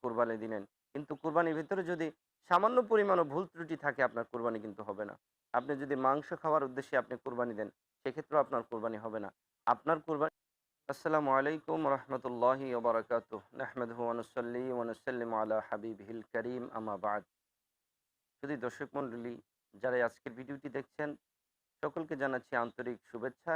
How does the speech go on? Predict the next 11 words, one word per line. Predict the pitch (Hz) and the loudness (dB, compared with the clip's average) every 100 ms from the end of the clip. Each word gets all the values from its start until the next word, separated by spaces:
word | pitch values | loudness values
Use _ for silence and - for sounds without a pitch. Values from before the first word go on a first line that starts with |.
| 127 | 0
এবং | 107 95 | -4 -8
প্রীতি। | 98 - 90 - _ _ _ _ - | -12 -14 -16 -20 _ _ _ _ -4
আজকে | 127 - 143 | -4 0 0
আমরা | 139 147 127 | 4 6 6
আলোচনা | 131 151 147 143 | 4 -2 -4 -2
করব | 143 135 151 156 _ _ _ _ - | -4 -2 -4 -4 _ _ _ _ -4
কুরবানি | 180 175 170 156 | 0 2 2 4
কার | 147 151 160 | 8 8 6
উপরে | 151 143 | 0 2
ওয়াজিব, | 139 131 143 - _ | 0 -2 -6 -8 _
কে | _ | _